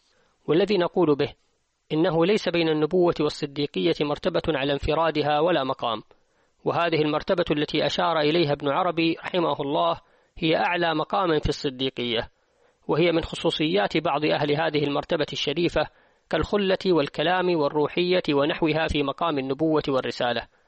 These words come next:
مخصوصة ببعض أهل هذه المرتبة الشريفة السامية، وقد جمع الله كل ذلك لنبينا صلى الله عليه وسلم، فساد به جميع الأنبياء والمرسلين. ويقول الشيخ ابن عربي إن في هذه المرتبة التي هي مرتبة القربة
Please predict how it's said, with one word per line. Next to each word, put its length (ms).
مخصوصة 540
ببعض 440
أهل 240
هذه 280
المرتبة 480
الشريفة 500
السامية، 520
وقد 200
جمع 300
الله 300
كل 260
ذلك 380
لنبينا 600
صلى 260
الله 380
عليه 280
وسلم، 460
فساد 540
به 260
جميع 300
الأنبياء 540
والمرسلين. 680
ويقول 400
الشيخ 340
ابن 160
عربي 520
إن 160
في 180
هذه 280
المرتبة 480
التي 360
هي 140
مرتبة 400
القربة 500